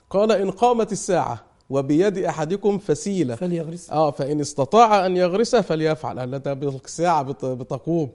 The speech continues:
Speaker 1: طب أنا هغرس ليه؟" قال لك: "لا، لابد أنت تعمر الأرض ومالكش دعوة بالإيه؟"
Speaker 2: ومالكش دعوة للعمل،
Speaker 1: آه،
Speaker 2: أن تعمل
Speaker 1: آه،
Speaker 2: على هذه،
Speaker 1: أيوة،
Speaker 2: في هذه
Speaker 1: دعوة
Speaker 2: الأرض.
Speaker 1: لل-، للعمل
Speaker 2: نعم.
Speaker 1: ومالكش دعوة بالمآل، ده
Speaker 2: مالكش دعوة
Speaker 1: بالقيامة
Speaker 2: خالص.
Speaker 1: تقوم، طب ال-، الفسيلة دي هتخرج بعد كام سنة، سبع سنين وعشر سنين عشان ت-، ت-، تطلع لنا تمر وبلح. قال لك: "لا، مالكش دعوة".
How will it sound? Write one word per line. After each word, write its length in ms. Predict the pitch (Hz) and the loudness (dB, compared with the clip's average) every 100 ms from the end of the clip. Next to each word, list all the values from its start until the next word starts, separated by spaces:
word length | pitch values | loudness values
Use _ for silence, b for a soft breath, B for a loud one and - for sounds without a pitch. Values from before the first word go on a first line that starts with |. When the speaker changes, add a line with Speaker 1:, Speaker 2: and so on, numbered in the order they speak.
| b b _ | b b _
Speaker 1:
طب 140 | 107 | -4
أنا 280 | 127 147 165 | -2 4 4
هغرس 300 | 180 147 139 | 4 0 -2
ليه؟" 160 | 151 156 | -4 -2
قال 140 | 175 | -2
لك: 160 | 175 175 | -2 -2
"لا، 160 | 190 | -2
لابد 320 | 165 151 165 170 | -2 -4 -2 -4
أنت 180 | 170 | -2
تعمر 480 | 156 151 151 208 233 | -2 2 2 4 2
الأرض 360 | 202 196 233 196 | 2 2 2 2
ومالكش 400 | 175 185 190 165 | 2 0 -2 -2
دعوة 240 | 170 160 | 2 2
بالإيه؟" 400 | 151 143 160 165 | 2 2 2 2
Speaker 2:
ومالكش 160 | 165 165 | -2 0
دعوة 280 | 214 220 196 | 2 4 2
للعمل، 400 | 180 - 247 196 | 2 2 2 0
Speaker 1:
آه، 60 | |
Speaker 2:
أن 120 | 185 151 | -2 0
تعمل 220 | 254 226 | 2 2
Speaker 1:
آه، 100 | 170 | 2
Speaker 2:
على 140 | 190 | 2
هذه، 360 | 190 208 160 165 | 0 0 2 2
Speaker 1:
أيوة، 180 | 165 143 | 0 2
Speaker 2:
في 60 | |
هذه 60 | 196 | 4
Speaker 1:
دعوة 300 | 190 196 170 | 4 4 2
Speaker 2:
الأرض. 60 | 170 | 0
Speaker 1:
لل-، 280 | 170 165 | -2 -4
للعمل 540 | 143 131 170 247 254 240 | -4 0 0 2 2 0
Speaker 2:
نعم. 100 | 175 | 0
Speaker 1:
ومالكش 500 | 175 170 214 254 202 | 2 2 2 0 0
دعوة 160 | 185 | 0
بالمآل، 600 | 190 185 196 247 240 123 123 | 0 2 2 2 2 0 -4
ده 100 | 151 | -2
Speaker 2:
مالكش 340 | 170 165 202 | 0 -2 0
دعوة 120 | 240 | 4
Speaker 1:
بالقيامة 200 | 190 247 240 | 6 6 6
Speaker 2:
خالص. 60 | - | 4
Speaker 1:
تقوم، 360 | 190 220 247 | 2 2 2
طب 160 | 220 190 | 2 2
ال-، 220 | 185 180 | 0 0
الفسيلة 500 | 180 - 170 226 220 | -2 0 -2 0 -2
دي 260 | 202 247 240 B B | 0 -2 -4 B B
هتخرج 500 | 156 160 220 214 185 | -4 2 2 2 0
بعد 300 | 160 165 165 | 4 2 2
كام 240 | 175 190 202 | 0 -2 -2
سنة، 280 | - 196 180 | 0 2 2
سبع 320 | 202 196 160 | 2 4 2
سنين 200 | - 180 | 2 2
وعشر 240 | 185 185 | 2 0
سنين 200 | 156 185 | -2 -2
عشان 220 | 190 180 | -4 -6
ت-، 60 | - | -2
ت-، 280 | 156 147 151 | -2 -2 -6
تطلع 360 | 139 139 147 | -2 0 2
لنا 200 | 156 185 | 2 2
تمر 320 | 160 190 202 160 | 2 2 2 0
وبلح. 520 | 147 190 175 - 180 | 2 4 4 2 0
قال 140 | 170 | 0
لك: 160 | 165 165 | -2 -2
"لا، 60 | |
مالكش 260 | 160 170 - | 0 -2 -2
دعوة". 240 | 147 127 | -2 -2